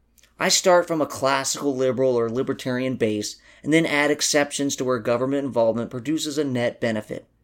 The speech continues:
I value both freedom in and of itself and the amazing outcomes that free markets generally provide.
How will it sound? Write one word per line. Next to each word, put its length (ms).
I 100
value 300
both 280
freedom 460
in 140
and 120
of 140
itself 640
and 200
the 80
amazing 580
outcomes 520
that 160
free 180
markets 420
generally 420
provide. 500